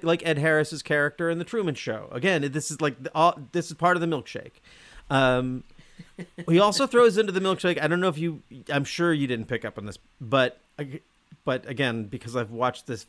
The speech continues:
film so many times now, uh, I, I zoomed in on Steve Buscemi's, uh, I D, and it was the, I, it clicked, is that, oh, his name's James McCord, and James McCord was one of the Watergate burglars.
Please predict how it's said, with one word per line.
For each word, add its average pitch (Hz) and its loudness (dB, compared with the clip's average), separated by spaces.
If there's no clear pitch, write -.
film 120 -4
so 131 -8
many 117 -6
times 117 -8
now, 107 -8
uh, 120 -2
I, 127 0
I 135 0
zoomed 147 2
in 151 4
on 127 0
Steve - -6
Buscemi's, 127 -4
uh, 107 -10
I 123 0
D, 117 -4
and 135 0
it - 2
was 127 0
the, 120 -6
I, 135 -2
it 143 -6
clicked, 175 -4
is 123 -6
that, 131 -6
oh, 139 -2
his 120 -4
name's 143 -2
James 143 -4
McCord, 123 -4
and 135 0
James 151 2
McCord 143 2
was 120 -4
one 139 -2
of 131 -2
the 131 0
Watergate 123 -2
burglars. - -12